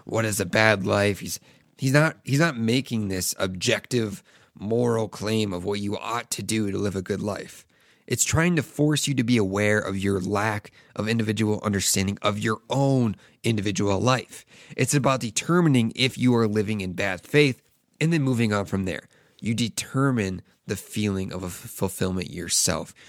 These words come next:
You determine how to change your bad faith into good faith. So if you want to be a plumber,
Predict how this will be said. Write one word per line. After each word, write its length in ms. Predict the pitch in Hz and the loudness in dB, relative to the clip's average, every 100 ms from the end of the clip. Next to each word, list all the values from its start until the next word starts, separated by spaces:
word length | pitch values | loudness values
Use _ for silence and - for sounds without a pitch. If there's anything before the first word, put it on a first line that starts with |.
| - - | -20 -6
You 160 | - | -2
determine 500 | 131 139 131 120 110 | 0 0 2 4 4
how 360 | 90 - 98 92 | 0 -2 0 0
to 140 | 90 | -4
change 380 | 87 - 87 87 | -6 -4 -4 -6
your 100 | 87 | -8
bad 320 | - 101 104 | -2 0 0
faith 440 | - - 80 92 - _ _ | -2 -6 -8 -10 -18 _ _
into 240 | - 87 87 | -10 -8 -6
good 240 | 92 - | -8 -10
faith. 400 | - - - _ _ _ _ | -14 -20 -20 _ _ _ _
So 120 | - 143 | 2 4
if 80 | |
you 100 | 123 | 6
want 200 | 143 165 139 | 6 4 2
to 60 | |
be 160 | 113 117 | 2 2
a 100 | 87 - _ _ _ - | 0 -8 _ _ _ -10
plumber, 420 | - 120 95 - | -2 0 0 -6